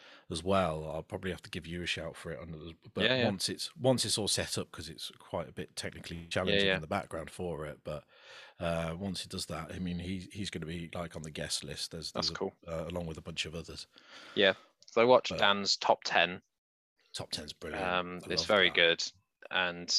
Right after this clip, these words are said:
Speaker 2: I also have just started watching Ash Frith's I'd Watch That.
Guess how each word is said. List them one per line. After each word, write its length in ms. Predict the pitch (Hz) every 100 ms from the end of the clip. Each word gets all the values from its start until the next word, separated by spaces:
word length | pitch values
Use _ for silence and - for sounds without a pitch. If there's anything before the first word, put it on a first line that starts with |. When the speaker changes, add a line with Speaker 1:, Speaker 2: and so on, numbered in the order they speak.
| -
Speaker 2:
I 120 | 95
also 480 | 95 92 - 92 87 87
have 180 | - -
just 160 | -
started 240 | - - 92
watching 300 | - - -
Ash 220 | 90 -
Frith's 760 | - - 87 - - - - -
I'd 240 | 95 90 101
Watch 320 | 87 - -
That. 200 | 78 76